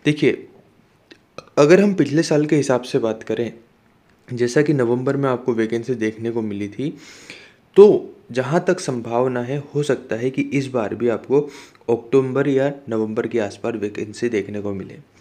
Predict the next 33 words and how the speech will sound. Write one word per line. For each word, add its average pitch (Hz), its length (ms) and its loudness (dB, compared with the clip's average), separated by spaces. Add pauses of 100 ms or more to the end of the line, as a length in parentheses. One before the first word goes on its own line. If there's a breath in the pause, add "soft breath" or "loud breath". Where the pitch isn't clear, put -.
(180 soft breath)
हो 175 80 2
सकता 180 260 0
है 165 60 4
सितंबर 117 500 -2
में 139 180 -4
भी 139 60 -2
दिखे। 131 320 -8 (560 soft breath)
लेकिन 147 560 2 (680 soft breath)
ये 127 200 8
ज़रूर 156 420 6
तय 117 120 4
है 143 160 0
कि 175 80 0
वैकेंसी 113 500 -2
आना 117 340 -2 (760)
तय 123 80 6
है। 117 160 2
उसके 113 240 -2
पीछे 143 280 -2
कारण 135 380 0
क्या 123 140 2
है, 123 80 -2
वो 135 140 2
मैं 127 160 -4
थोड़ा 110 200 -2
सा 113 160 -4
आपको 113 200 -6
समझाता 107 480 -8
हूँ। 104 140 -14 (1400 loud breath)
पिछले 202 240 4
साल 202 280 2
दो 147 100 4
हज़ार 165 340 4